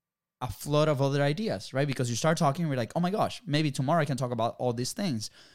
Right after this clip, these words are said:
And you can put that on a spreadsheet, and then there's gonna be topic forever. And also,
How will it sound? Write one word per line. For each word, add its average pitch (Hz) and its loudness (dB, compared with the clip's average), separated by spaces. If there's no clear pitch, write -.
And 143 0
you 143 2
can 143 0
put 175 0
that 165 4
on 170 2
a 160 0
spreadsheet, 143 -4
and 147 0
then 147 0
there's 131 -4
gonna 147 0
be 131 0
topic 123 0
forever. 127 0
And 226 4
also, 190 6